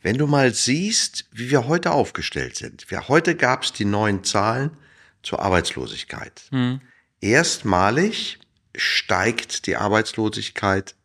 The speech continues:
Speaker 1: merklich. Das ist eine Entwicklung, die hat sich vor einem Jahr schon angedeutet, dass sie kommt.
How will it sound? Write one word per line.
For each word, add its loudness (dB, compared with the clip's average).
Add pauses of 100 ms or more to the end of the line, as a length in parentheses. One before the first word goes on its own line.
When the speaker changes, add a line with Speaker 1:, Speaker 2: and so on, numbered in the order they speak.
(160)
Speaker 1:
merklich. -2 (1080)
Das 0
ist 0
eine 0
Entwicklung, 2 (540)
die 2
hat -2
sich 0
vor 4 (280)
einem 2
Jahr 4
schon 0
angedeutet, 0
dass -2
sie -4
kommt. -8